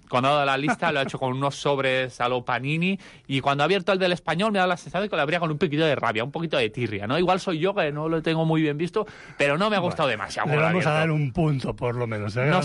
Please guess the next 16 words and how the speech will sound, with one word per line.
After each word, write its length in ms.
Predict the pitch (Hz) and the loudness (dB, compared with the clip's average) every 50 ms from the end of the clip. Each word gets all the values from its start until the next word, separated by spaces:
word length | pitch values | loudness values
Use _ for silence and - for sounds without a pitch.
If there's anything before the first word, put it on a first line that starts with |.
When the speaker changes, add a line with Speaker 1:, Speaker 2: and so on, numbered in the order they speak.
| 143 | 2
Speaker 1:
sé, 140 | 135 123 123 | 2 2 2
no 120 | 147 165 | 2 2
me, 200 | 180 185 175 175 | 2 2 2 0
Speaker 2:
puntito. 160 | 170 170 175 180 | 0 0 0 -2
Speaker 1:
no 340 | 185 185 185 190 180 175 | 0 0 -2 -2 -2 -4
me, 120 | 175 175 180 | -4 -2 0
llámame 320 | 190 202 214 220 220 220 | 2 2 4 4 2 2
un 100 | 208 180 | 0 0
poco 220 | - 196 180 196 175 | 0 0 0 0 -2
tiquismiquis, 520 | 185 170 190 185 - 196 214 208 220 214 | -2 -2 -2 -2 0 -2 -2 0 -2 -2
pero 220 | - 165 139 131 | 0 0 0 2
no 140 | 127 143 151 | 2 2 2
me 60 | 156 | 2
ha 40 | 135 | 0
gustado 280 | 117 110 107 - 104 95 | 0 -2 -4 -4 -6 -6
demasiado. 360 | 95 95 101 - - 95 95 | -6 -8 -12 -12 -12 -14 -14